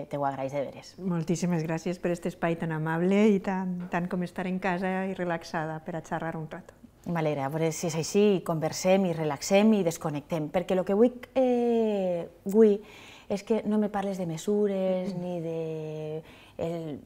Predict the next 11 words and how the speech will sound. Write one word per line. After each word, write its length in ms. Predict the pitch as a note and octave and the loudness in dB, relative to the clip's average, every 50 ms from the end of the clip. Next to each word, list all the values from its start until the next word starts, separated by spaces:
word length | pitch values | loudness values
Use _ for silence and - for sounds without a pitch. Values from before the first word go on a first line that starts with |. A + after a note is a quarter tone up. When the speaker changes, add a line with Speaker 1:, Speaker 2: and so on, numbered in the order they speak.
| - - | -12 -6
Speaker 1:
tot 200 | - F#3+ F3+ F#3+ | -4 -2 0 2
el 160 | F#3 F3 E3 | 2 2 0
programa 380 | E3 E3+ E3+ E3 E3 F3 F3 E3 | 0 0 0 0 0 0 0 0
que 40 | E3+ | 2
teniu 200 | E3 E3 F3 E3+ | 2 2 2 2
pensat 400 | E3+ D#3+ D#3 - F#3+ F#3+ F3+ F3 - | 2 0 0 2 2 2 2 0 0
per 140 | F#3 E3 | -4 -4
a 560 | E3 D#3 D3+ D3 D3 D3 D3 D3 C#3+ D3 D3 D#3 | -4 -4 -6 -6 -8 -8 -8 -8 -6 -6 -4 -4
les 160 | D#3 D3+ - | -4 -6 -6
pròximes 380 | - E3+ D#3+ - E3+ D#3+ D#3 E3 | -6 -8 -6 -4 -6 -6 -6 -6
eleccions, 640 | D#3 - - - - G3+ G3+ G3+ F#3+ F#3+ F#3+ - | -8 -10 -8 -2 0 2 4 4 4 2 -2 -6